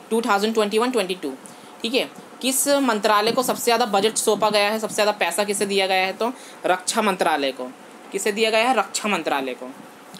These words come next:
ठीक है, कितना दिया गया है? चार लाख अठहत्तर हज़ार एक सौ छियानवे करोड़। ठीक है, the Union Budget twenty twenty-one twenty-two, India's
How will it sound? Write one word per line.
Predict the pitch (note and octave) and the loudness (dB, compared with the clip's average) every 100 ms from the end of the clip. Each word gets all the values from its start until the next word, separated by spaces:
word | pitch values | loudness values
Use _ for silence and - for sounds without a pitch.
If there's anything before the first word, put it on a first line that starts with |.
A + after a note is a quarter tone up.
| - | -8
ठीक | G#3 A3+ | -6 -2
है, | G3+ - - - - - - | -2 -4 -14 -20 -20 -20 -10
कितना | G3+ - A3+ | -10 0 2
दिया | A#3 A#3 | 4 2
गया | A3+ A#3+ | 4 2
है? | B3+ | 2
चार | A#3 G3 F#3+ | 2 4 4
लाख | A3+ A3+ | 4 2
अठहत्तर | F#3+ - G#3+ | 0 0 2
हज़ार | G3+ G#3 | 4 4
एक | A3+ A3 | 2 0
सौ | A3 | -2
छियानवे | G3 E3+ E3 | -4 -2 -2
करोड़। | D#3+ C#3 C3+ - - - - - - - - - - - - | 0 -2 -4 -8 -20 -20 -20 -20 -20 -20 -20 -20 -20 -20 -8
ठीक | G3+ | -2
है, | B3 B3 - - - - - - - - - - - - - - - - - - - - - - - - - - - - - - G3 | -2 -4 -12 -20 -20 -16 -16 -16 -20 -20 -20 -20 -20 -20 -20 -20 -20 -18 -18 -18 -20 -20 -20 -20 -20 -20 -20 -20 -16 -16 -16 -4 0
the | A3 | 4
Union | A3+ A#3 C#4+ | 4 4 4
Budget | C4 C4 | 4 4
twenty | C4 A#3 A#3+ | 4 2 2
twenty-one | A#3+ A#3 A3+ A#3+ | 2 2 2 2
twenty-two, | A#3 G#3+ G#3+ B3 | 2 2 2 2
India's | G#3+ G#3+ A3+ - | 4 2 2 -2